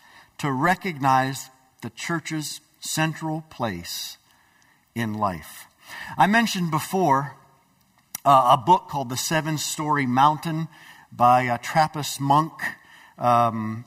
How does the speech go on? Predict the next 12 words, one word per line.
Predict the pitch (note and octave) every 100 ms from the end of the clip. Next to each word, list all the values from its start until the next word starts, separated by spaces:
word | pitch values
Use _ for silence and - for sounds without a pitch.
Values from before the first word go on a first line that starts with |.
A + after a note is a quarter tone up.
| -
Thomas | D3+ D3 C#3 -
Merton. | B2+ D3+ - E3 F3 - - - - - -
It | G3
was | F#3 C3
listed | E3+ A#3+ - G3
by | D#3+ D#3
National | D#3 E3 G3+ - G3+ F#3
Review | E3+ D3 A#2+ E3+ D#3+
as | B2+ A2+
one | D3+
of | C3
the | C3